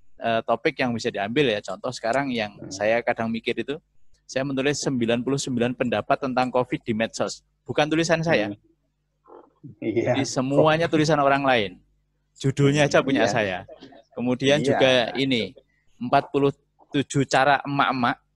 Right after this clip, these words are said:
Speaker 1: bertahan di era
Speaker 2: Hmm.
Speaker 1: pandemi. Itu juga luar
Speaker 2: Wah,
Speaker 1: biasa
Speaker 2: itu
Speaker 1: isinya.
Speaker 2: bagus. Hmm, ya, itu
Speaker 1: Dan yang
Speaker 2: bagus.
Speaker 1: terakhir, itu yang bikin saya juga masih bingung, kok bisa gitu pertanyaannya.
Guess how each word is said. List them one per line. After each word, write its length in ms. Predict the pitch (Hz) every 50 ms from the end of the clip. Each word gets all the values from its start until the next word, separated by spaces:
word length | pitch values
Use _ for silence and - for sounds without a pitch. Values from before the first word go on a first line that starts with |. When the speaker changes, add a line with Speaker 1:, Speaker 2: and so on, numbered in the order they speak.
| _ _ _
Speaker 1:
bertahan 440 | - 120 - 131 117 120 135 139
di 120 | 139 - 123
era 180 | 110 117 120
Speaker 2:
Hmm. 80 | 117 -
Speaker 1:
pandemi. 500 | 131 120 117 107 113 120 113 101 90 - _ _
Itu 260 | _ 101 117 127 - 220
juga 200 | 180 165 165 151
luar 200 | 147 156 156 151
Speaker 2:
Wah, 80 | 151 160
Speaker 1:
biasa 220 | 160 160 - 156
Speaker 2:
itu 200 | 143 147 147 -
Speaker 1:
isinya. 240 | 147 135 123 113 -
Speaker 2:
bagus. 240 | - - 113 - - - - _ _
Hmm, 500 | _ 359 330 170 127 120 123 117 107 101
ya, 140 | 92 98 104 98
itu 120 | - -
Speaker 1:
Dan 140 | - - 131 127
yang 160 | 143 147 147
Speaker 2:
bagus. 60 | 151
Speaker 1:
terakhir, 360 | 156 175 185 - 175 151 151 151 156 - _ _ _ _ _ _
itu 220 | _ 131 139 160 160
yang 220 | 160 156 147 143 143 135 127 117 113 - -
bikin 300 | - 131 - - 135 135
saya 240 | 135 - 135 135 139
juga 260 | 131 - 123 110 127
masih 260 | 117 123 120 - 156 139
bingung, 380 | - 127 117 123 127 113 104 98
kok 160 | - 131 -
bisa 380 | - 107 - - - 131 113 98
gitu 200 | 90 90 - 113
pertanyaannya. 640 | 107 - - - 101 98 95 90 80 82 87 82 82